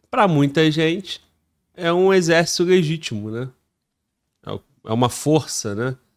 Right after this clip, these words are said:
legítima. Assim como há quem acredite que o Hamas também seja, né? O Hamas é o governo, né, da faixa de Gaza, né? Mas é outro grupo armado também, financiado por outros países, né?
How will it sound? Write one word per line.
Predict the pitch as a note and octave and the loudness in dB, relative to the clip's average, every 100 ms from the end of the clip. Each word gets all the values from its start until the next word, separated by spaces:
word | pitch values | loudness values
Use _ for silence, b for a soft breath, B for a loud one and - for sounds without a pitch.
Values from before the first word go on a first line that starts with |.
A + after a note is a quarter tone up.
| _ b b - | _ b b 0
legítima. | B2+ A2 G2+ F#2+ - F#2 - _ | 2 2 2 -2 -4 -10 -12 _
Assim | B2+ - E3+ | -6 -2 -2
como | E3+ E3+ F3 E3+ | -2 -2 0 -2
há | - D3+ | -2 -4
quem | - D#3 | -2 -2
acredite | D3+ E3 D#3+ D3 E3 - | 0 0 0 0 -4 -2
que | |
o | F#3 | 0
Hamas | F#3 F3+ D#3+ E3 - | 2 0 -2 -2 -4
também | F#3 F3 F3+ F#3+ | -4 -2 -2 -4
seja, | - F3+ C3+ A2+ | -4 0 0 -2
né? | A2+ C3 _ b b b | -4 -6 _ b b b
O | C3+ | 0
Hamas | D3+ C#3+ C3 C3 | 2 2 2 2
é | |
o | D3+ | -2
governo, | F3 G3+ C3+ C#3 D#3+ E3 D#3 _ - | -2 -2 0 2 2 -2 -6 _ -6
né, | A2+ C#3 _ _ _ _ _ _ _ _ | -4 -4 _ _ _ _ _ _ _ _
da | G2 A2 A2+ | -2 2 2
faixa | - A2+ - A#2 | 0 -2 -2 -4
de | D3+ | 0
Gaza, | E3 D3+ A#2 F#2 F#2 | 2 2 0 -2 -2
né? | G#2 A#2 _ _ _ _ _ _ _ _ _ _ _ _ _ _ _ _ _ _ _ - | -2 -4 _ _ _ _ _ _ _ _ _ _ _ _ _ _ _ _ _ _ _ -10
Mas | E3+ F#3+ A#2+ C#3 - - C4+ | -2 0 0 -2 -6 -12 -8
é | F#3 G3+ | -2 2
outro | D3 D3+ G3 | 4 2 0
grupo | F#3 F3+ F3+ G3+ | -2 -2 0 0
armado | G#3+ E3+ C#3+ D3+ | 0 0 0 -2
também, | D3 F3 E3+ D#3+ | -6 -6 -2 0
financiado | D#3+ D3 B2 B2 - F#3+ D3+ C#3+ C3 | -2 0 0 0 -2 -2 0 0 -4
por | - A2 | -4 -4
outros | G#2+ G#2+ - | -4 -4 -4
países, | D#3 D#3 D3 D3+ A2+ | -2 0 0 -2 -4
né? | G#2 A#2 | -4 -6